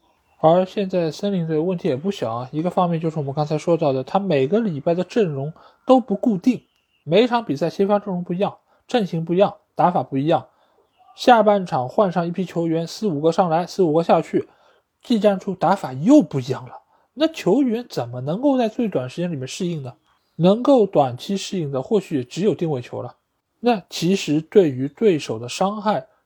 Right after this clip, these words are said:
终归是有限的。而且昨天我们看到他又派上了林皇，林皇现在这样一个边缘人物，而且近期又是在场外受到了那么多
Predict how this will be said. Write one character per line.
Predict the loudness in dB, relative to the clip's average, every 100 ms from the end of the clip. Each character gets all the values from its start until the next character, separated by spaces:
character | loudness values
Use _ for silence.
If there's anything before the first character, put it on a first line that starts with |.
| _
终 | -6 -6 -4
归 | -4
是 | -4 -4
有 | -4 -4
限 | -6 -6 -8
的。 | -20 _ _ _ _ _ _ _ _ _ 2
而 | 2
且 | 2
昨 | 2 4
天 | 4
我 | 2
们 | 0
看 | -2 0
到 | -2
他 | 0 0
又 | 2 0
派 | 2 2
上 | 2 -4
了 | -6
林 | -6 -8
皇， | -8 -10 _ _ _ _
林 | -2 -2 0
皇 | -2 -2
现 | -6 -4
在 | -4
这 | -2 -2
样 | -2 -2
一 |
个 | -4 -6
边 | -4 -2 -2
缘 | -2
人 | -2 -2 -2 -2
物， | -2
而 | -2
且 | -6
近 | -6 -6 -4
期 | -4 -4
又 | -2
是 | 0
在 | 0
场 | -2 -4 2
外 | 0 0 _ _
受 | -2 2 2
到 | 4 2
了 | 2 -2
那 | -2 -2 -2
么 | -6 -6
多 | -4 -2